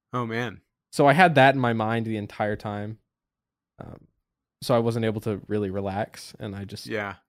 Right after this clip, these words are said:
Speaker 2: didn't do
Speaker 1: You
Speaker 2: what I
Speaker 1: had the,
Speaker 2: needed to.
Speaker 1: you had the pressure on you.
Speaker 2: Mm-hmm.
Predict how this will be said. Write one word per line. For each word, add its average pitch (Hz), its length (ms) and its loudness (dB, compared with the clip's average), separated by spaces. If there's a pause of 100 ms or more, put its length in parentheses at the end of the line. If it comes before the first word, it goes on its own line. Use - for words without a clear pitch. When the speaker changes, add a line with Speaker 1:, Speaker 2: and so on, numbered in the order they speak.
(280)
Speaker 2:
didn't 104 240 -6
do - 40 -4
Speaker 1:
You 151 80 4
Speaker 2:
what 147 60 4
I 151 60 2
Speaker 1:
had 151 100 2
the, 143 120 4
Speaker 2:
needed 135 120 -8
to. 147 60 -4
Speaker 1:
you 165 100 4
had 170 160 6
the 165 80 6
pressure 170 440 6
on 143 260 6
you. 101 260 -6 (640)
Speaker 2:
Mm-hmm. 127 240 0